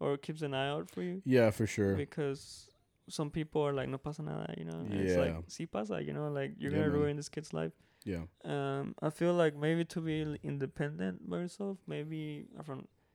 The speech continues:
Speaker 1: fourteen, fifteen.
Speaker 2: Yeah.
Speaker 1: You know?
Speaker 2: You have to
Speaker 1: Yeah.
Speaker 2: be at an age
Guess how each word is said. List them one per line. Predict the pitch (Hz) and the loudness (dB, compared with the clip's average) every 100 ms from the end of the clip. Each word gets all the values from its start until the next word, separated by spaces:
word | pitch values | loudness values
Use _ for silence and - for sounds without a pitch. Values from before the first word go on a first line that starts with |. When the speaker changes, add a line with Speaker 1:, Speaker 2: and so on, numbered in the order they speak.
| _ _ _ | _ _ _
Speaker 1:
fourteen, | - - - - 165 | -10 -8 -6 -6 -6
fifteen. | 165 175 - 185 180 175 - - | -6 -10 -8 -6 -6 -6 -10 -8
Speaker 2:
Yeah. | 110 107 95 87 - | 2 4 4 2 -6
Speaker 1:
You | 92 | -4
know? | 165 170 180 190 | -2 -2 -2 6
Speaker 2:
You | 143 | 10
have | 185 202 | 12 10
to | 196 | 8
Speaker 1:
Yeah. | |
Speaker 2:
be | 180 180 | 12 12
at | 165 | 12
an | 131 | 12
age | 135 139 131 123 | 10 10 6 -2